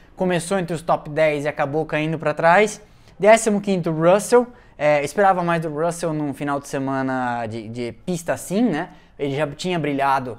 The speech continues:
em outras condições ruins assim, então eu imaginava que seria mais um final de semana dele vir pra frente.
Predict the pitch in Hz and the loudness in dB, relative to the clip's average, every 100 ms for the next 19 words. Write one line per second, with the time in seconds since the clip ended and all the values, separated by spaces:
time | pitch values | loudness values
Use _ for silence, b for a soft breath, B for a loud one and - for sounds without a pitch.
0 | - 147 139 135 - 135 120 - 127 117 | -10 -6 -6 -6 -6 -6 -6 -8 -8 -8
1 | - - 131 - 120 139 156 147 131 - | -12 -16 -18 -14 -8 -2 0 0 -4 -4
2 | 160 139 - b b 151 147 143 131 139 | -4 -4 -8 b b -2 0 0 -2 -2
3 | 131 123 117 - - 139 143 143 151 135 | -4 -6 -10 -10 -4 -2 0 0 -2 -4
4 | 135 - 131 127 117 120 120 143 143 123 | -6 -6 -6 -6 -6 -6 -6 -4 -4 -4
5 | 143 190 202 | -4 -4 -4